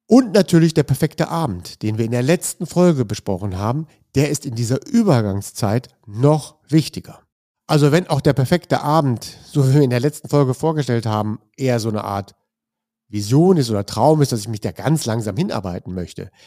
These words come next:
dann ist alles das, was wir da besprochen haben, in dieser Übergangszeit der Zeitumstellung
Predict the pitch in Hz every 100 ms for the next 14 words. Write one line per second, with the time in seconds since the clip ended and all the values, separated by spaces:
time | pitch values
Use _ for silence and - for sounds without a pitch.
0 | _ 95 98 - _ 208 240 185 143 139
1 | 123 127 120 117 - 104 98 90 90 85
2 | 87 _ _ 113 98 95 92 196 214 190
3 | 117 95 - 98 92 90 - 135 175 117
4 | 95 101 110